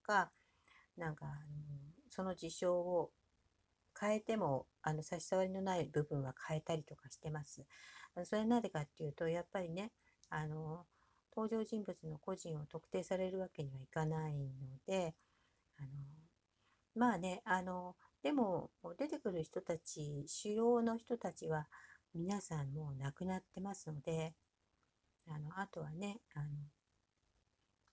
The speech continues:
の、もう全然、あの、誰かの悪口を書いてるとか、そういう本ではありませんので、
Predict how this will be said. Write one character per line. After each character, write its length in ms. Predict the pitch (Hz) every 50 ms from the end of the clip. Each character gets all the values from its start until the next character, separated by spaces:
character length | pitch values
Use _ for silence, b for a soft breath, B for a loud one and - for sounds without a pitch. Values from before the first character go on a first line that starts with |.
| _ 170
の、 120 | 160 156
も 60 | 135
う 60 | 123 147
全 180 | - 165 165 165
然、 260 | 175 170 165 156 - _
あ 120 | 151 151
の、 280 | 147 147 143 135 131 123 - _ _ _ _ _ _ _ _ _ _ -
誰 180 | 175 175 170 160
か 160 | - - 143
の 100 | 143 143
悪 180 | 147 147 151 156
口 260 | 160 147 - - 139
を 60 | 131 - -
書 80 | 156
い 80 | 156 147
て 100 | - 160
る 60 | 156 -
と 80 | - -
か、 140 | - -
そ 180 | 139 - - 185
う 60 | 185
い 80 | 190 190
う 60 | 185
本 200 | - 196 180 160
で 80 | 147 135
は 120 | 127 - 160
あ 40 | 151
り 100 | 165 165
ま 140 | 180 180
せ 180 | - - 190 175
ん 100 | 156 147
の 120 | 143 143
で、 220 | - - 160 147